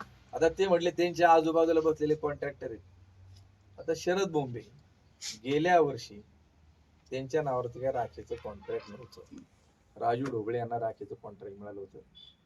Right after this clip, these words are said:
हे राजू ढोबळेंकडून यांनी राख घेण्याचं काम केलं आणि जर शरद बोंबेचं असेल तर त्यांनी ते दाखवावं. हे कॉन्ट्रॅक्टर होते कारखान्याचे आणि त्यांनी कारखान्याला गेल्या वर्षी, म्हणजे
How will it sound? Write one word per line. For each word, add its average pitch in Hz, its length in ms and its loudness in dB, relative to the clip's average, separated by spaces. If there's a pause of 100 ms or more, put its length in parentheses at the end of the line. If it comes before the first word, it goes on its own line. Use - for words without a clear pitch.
हे 120 120 -4
राजू 131 320 4
ढोबळेंकडून 120 500 -2 (160)
यांनी 127 240 -4
राख 123 180 0
घेण्याचं 107 400 -8
काम 117 220 -10
केलं 139 200 -6
आणि 156 100 -6
जर 156 260 8
शरद 139 260 0
बोंबेचं 135 380 -4
असेल 127 340 -2 (800)
तर - 60 -16 (100)
त्यांनी 117 220 -4
ते 117 140 0
दाखवावं. 123 480 2
हे 123 120 -2
कॉन्ट्रॅक्टर 127 500 -6
होते 113 200 -2
कारखान्याचे 113 600 -8 (600)
आणि 143 180 -4 (120)
त्यांनी 147 320 2
कारखान्याला 139 680 2
गेल्या 135 380 2
वर्षी, 131 240 -4
म्हणजे 139 380 -2